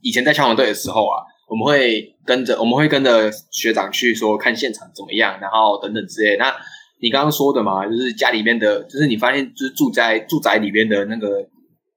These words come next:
灭火器它过期了，理论上来说它应该要更换，但是如果它的压力表没有在红色的地方的话，原则上还可，还是可以用，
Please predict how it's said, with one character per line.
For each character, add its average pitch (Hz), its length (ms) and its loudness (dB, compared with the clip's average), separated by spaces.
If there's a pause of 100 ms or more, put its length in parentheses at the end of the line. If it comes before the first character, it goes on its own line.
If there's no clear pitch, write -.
(140)
灭 113 80 -2
火 95 220 2
器 110 280 2
它 113 560 2 (300)
过 139 240 4
期 71 340 -4
了， - 280 -6
理 139 120 2
论 196 120 6
上 190 140 2
来 107 100 2
说 127 140 2
它 127 160 0
应 123 80 -2
该 123 80 4
要 117 80 4
更 104 300 -8
换， 104 200 -2 (200)
但 214 100 2
是 208 160 0
如 151 100 4
果 175 140 2
它 156 100 4
的 117 120 2
压 127 140 4
力 135 140 -2
表 95 280 -2 (260)
没 117 120 0
有 113 180 2
在 127 200 0
红 107 220 -4
色 131 140 0
的 113 60 0
地 120 140 -6
方 113 120 -2
的 104 60 -6
话， 123 260 -2
原 123 160 0
则 143 120 0
上 - 140 -4
还 104 140 -2
可， - 240 -8
还 107 120 -2
是 - 140 -10
可 104 220 -4
以 98 140 -4
用， 107 180 0